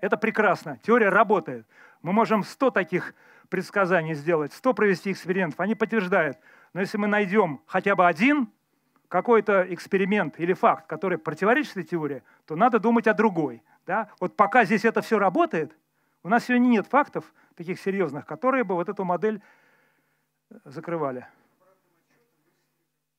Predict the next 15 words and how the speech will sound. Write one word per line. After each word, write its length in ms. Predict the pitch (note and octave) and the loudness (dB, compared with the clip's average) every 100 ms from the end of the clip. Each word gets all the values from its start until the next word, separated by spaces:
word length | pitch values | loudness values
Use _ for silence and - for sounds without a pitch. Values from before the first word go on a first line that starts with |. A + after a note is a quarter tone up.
| _ _ _ _ _ _ _ _ _ _ _ _ _ | _ _ _ _ _ _ _ _ _ _ _ _ _
Да, 300 | - F#3+ C#4 | -2 2 2
обратно, 560 | G#3 D3+ B3+ C#4 B3+ G3 - | 2 2 2 2 -4 -6 -16
обратно, 500 | B2 F3 - G3+ D3+ | -8 -6 -6 -12 -12
да. 200 | D#3+ G3+ _ _ _ | -14 -14 _ _ _
Сегодня 340 | - F#3 C#4 G#3+ | -10 -4 -2 -2
вот 120 | G3+ | -2
мы 100 | D3+ | -6
знаем, 240 | C#3+ G#3 | -4 -4
что 140 | G#3+ E3+ | -4 -8
это 80 | - | -8
примерно 420 | D#3 F3 A3+ G3+ | -6 -4 -4 -6
там 240 | C3+ A2+ _ _ | -12 -14 _ _
четырнадцать 460 | - F#3+ G#3 - | -10 -6 -6 -8
миллиардов 420 | C#3+ C#3+ F#3 C#3+ B2+ | -8 -4 -4 -6 -16
лет. 180 | E3 | -16